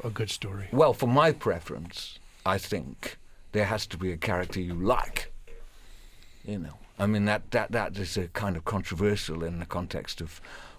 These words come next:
Speaker 2: modern literature and Hollywood, but, um, you know, I'm not gonna devote hours of my time and hours of audience time to a character that people find odious. So I want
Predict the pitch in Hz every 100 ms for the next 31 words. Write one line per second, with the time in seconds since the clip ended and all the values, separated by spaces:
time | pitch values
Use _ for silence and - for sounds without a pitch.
0 | - 92 98 87 95 95 101 - 85 -
1 | 90 90 90 82 117 107 87 85 92 101
2 | 95 110 95 92 90 113 104 90 - 135
3 | 127 - 73 104 107 85 90 98 98 92
4 | - - - - 120 120 117 107 82 95
5 | 90 92 87 - 98 92 87 - 95 98
6 | 101 104 101 92 82 90 104 104 87 82
7 | - - 87 82 80 - - - - 113
8 | 95 90 90 87 117 101 101 - 90 87
9 | 90 - - - - 82 82 90 87 92
10 | 101 113 92 85 - - - - - -
11 | - - - 107 104 110 120 110 107 85
12 | -